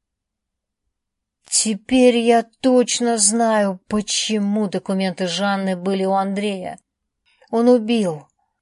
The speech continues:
а потом пошёл к Жанниной тётке, чтобы компрометирующие его бумаги забрать.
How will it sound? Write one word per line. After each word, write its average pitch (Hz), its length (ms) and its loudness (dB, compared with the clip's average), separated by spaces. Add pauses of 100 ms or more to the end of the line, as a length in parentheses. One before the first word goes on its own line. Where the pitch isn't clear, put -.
(600)
а 170 120 -6
потом 196 380 -2
пошёл 196 440 -2
к 170 60 -10
Жанниной 185 540 -2
тётке, 254 460 0
чтобы 190 480 -4 (440)
компрометирующие 226 1000 0
его 214 200 0
бумаги 214 540 0
забрать. 202 1400 -2